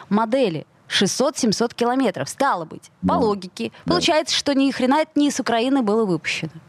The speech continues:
Speaker 2: Да нет, почему? Могло быть и оттуда. А, вопрос в другом. Чем больше дальность, тем меньше, м,
Speaker 1: Точность.
Speaker 2: нагрузка. Нет, нагрузка, точность и меньше шансов, что долетит, потому что за это время, э, там проще сбить, грубо говоря, да.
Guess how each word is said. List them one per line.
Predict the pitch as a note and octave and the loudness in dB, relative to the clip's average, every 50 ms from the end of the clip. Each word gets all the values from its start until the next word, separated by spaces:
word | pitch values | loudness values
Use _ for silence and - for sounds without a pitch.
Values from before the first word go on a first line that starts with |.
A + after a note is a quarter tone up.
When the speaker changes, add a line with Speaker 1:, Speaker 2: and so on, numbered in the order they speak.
| - - - - - - - | -20 -20 -20 -20 -10 -4 -2
Speaker 2:
Да | G#2 A2+ | 0 2
нет, | D3+ E3 C3+ F#2 - | 2 2 2 0 -2
почему? | A2 - - - D3 D3 C#3 A2+ | -6 -6 -4 0 2 2 2 2
Могло | F#2 F2+ G#2 A2+ B2+ C#3+ D#3 D3 | 2 2 0 2 2 0 0 0
быть | C3+ C3+ A#2+ - | 0 -2 0 0
и | B2+ | 2
оттуда. | A#2 G#2+ G#2 - - C3+ A#2+ G#2+ - - - - - - - - - - - | 2 2 0 -2 -2 -2 -2 -2 -2 -6 -8 -16 -20 -18 -18 -18 -20 -10 -4
А, | - G2+ G2+ G#2 G#2 G2+ G#2 G#2 | 0 0 2 2 2 2 2 2
вопрос | A2+ B2+ C3 - F3 E3+ C#3+ | 2 0 0 0 -2 -2 0
в | |
другом. | C3+ E3 E3+ E3 F3+ F3+ C3+ G#2 F#2 F2 - | 0 -2 0 0 0 0 0 -2 -6 -8 -12
Чем | - - - - D3 C#3+ C#3+ C3+ B2+ | -16 -10 -6 -2 0 2 2 2 2
больше | A#2+ B2 A#2 A2+ B2+ D#3 D#3 C#3 - - D3 | 0 0 0 2 2 2 2 0 0 -2 -2
дальность, | C#3 C3+ E3+ F#3 F#3 E3+ D#3+ C#3+ A#2 - - - | 0 2 2 2 2 2 2 0 -2 -4 -6 -6
тем | - C#3+ C3 B2+ | -2 0 2 2
меньше, | C3+ D3 D3 D3 C3+ - - C3+ B2+ B2 A#2+ A#2+ A2+ G2 - | 4 4 4 2 2 0 2 2 2 4 2 2 0 -2 -2
м, | A2+ A2 G#2+ G#2+ G#2 G#2 | -2 0 2 4 4 4
Speaker 1:
Точность. | A2+ B2 C3 C#3 C#3+ A2 - - - | 2 2 0 0 0 0 -2 -2 -4
Speaker 2:
нагрузка. | - - - _ - - - - - | -6 -6 -6 _ -20 -20 -20 -6 -2
Нет, | - B2 F#2+ - - C3 | 0 0 0 0 0 0
нагрузка, | A2+ B2 B2+ D3+ F3+ F#3+ F3+ F3 - - A2 | 0 0 2 2 2 2 2 0 0 -4 -2
точность | - D#3+ E3 D#3+ D#3 - - A#2+ G#2+ G2+ - - | 0 0 0 0 0 0 0 0 0 -2 -2 -2
и | B2 A#2+ A#2+ A#2+ A#2 A#2 A#2 A2 - - - - - - - - - - - | 0 2 4 4 4 4 2 2 0 -2 -6 -14 -14 -14 -16 -20 -18 -10 -4
меньше | - G#2+ A#2 C3 C3+ B2+ - B2+ | 0 2 2 4 2 2 0 0
шансов, | G#2+ - D#3 D3 C#3 - B2+ A2+ - | 0 0 0 0 0 0 -2 -4 -4
что | - - B2 | -2 -4 -2
долетит, | A2+ A2 B2 B2 B2+ A#2+ B2 D#3 D#3 - | 0 0 0 0 0 0 0 0 0 0
потому | - - A2+ G2+ | -2 -2 -2 0
что | F2+ F#2+ | 0 0
за | G#2+ | 0
это | A2+ A2+ - A#2 | 0 0 0 0
время, | A2+ A#2 B2 B2+ B2 A#2 G#2+ | 0 2 2 2 2 2 2
э, | G2+ G2 F#2 F2+ F2+ F2+ F2+ F2 F2 E2+ E2 - | 2 2 2 2 2 2 0 0 0 0 -2 -2
там | F2 E2+ E2 D#2+ | -2 -2 -2 -2
проще | - A2 A#2 G#2+ - - G2+ | 0 0 0 0 -2 -2 -4
сбить, | F2+ E2+ F2 G2+ F#2 - - - | -2 -2 0 0 -2 -2 -4 -4
грубо | - F2+ D2+ D2 C#2+ C#2 D2 | -2 0 0 0 0 0 0
говоря, | C#2+ D2+ D2 D#2 D#2 D#2 D#2 D2 - | 0 0 2 0 0 0 -2 -2 -2
да. | - F#2 G2 G#2 | -2 -2 -2 -2